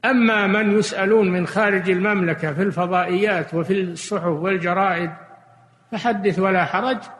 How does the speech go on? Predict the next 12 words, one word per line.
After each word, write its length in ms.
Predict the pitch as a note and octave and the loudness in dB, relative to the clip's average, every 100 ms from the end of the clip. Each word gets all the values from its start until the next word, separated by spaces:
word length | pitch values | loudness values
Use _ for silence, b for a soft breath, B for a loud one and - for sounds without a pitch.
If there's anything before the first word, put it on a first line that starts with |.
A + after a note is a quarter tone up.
| - - _ _ _ _ _ _ _ _ _ _ _ _ | -20 -20 _ _ _ _ _ _ _ _ _ _ _ _
وبعضهم 680 | F3 F3 A3 G#3 G3+ F#3 F#3+ | -2 2 2 4 4 4 4
يقصد 380 | A3 - F#3+ F3+ | 0 -2 -2 -2
التضليل، 680 | E3 F3+ D#3+ D#3+ D#3 A#2+ - - - - _ _ _ _ _ _ _ _ _ | -2 -2 2 4 4 2 -4 -20 -20 -20 _ _ _ _ _ _ _ _ _
لأن 260 | E3 G#3 G3 | -2 2 2
عقائد 600 | E3+ F3 F#3 F#3 G3 F3+ | 2 0 2 2 2 2
أكثرهم 800 | E3+ E3 - G3 F#3+ E3 E3+ E3 | 0 -2 -2 0 2 2 0 0
ليست 340 | G3 G3+ F3 | 0 -2 -4
صحيحة 540 | - D#3 E3+ D3+ B2 C#3 | -6 -6 -2 -4 -4 -6
وفاسدة، 600 | C#3 F#3+ D#3 C#3+ B2 A#2+ | -2 -2 -2 -4 -10 -4
ويريدون 520 | F3 F3 F#3 G3+ G3+ | 0 2 0 2 2
أن 160 | F3+ F3+ | 2 0
ينشروا 460 | G3 F#3 F#3+ G#3 | -2 -2 -2 -2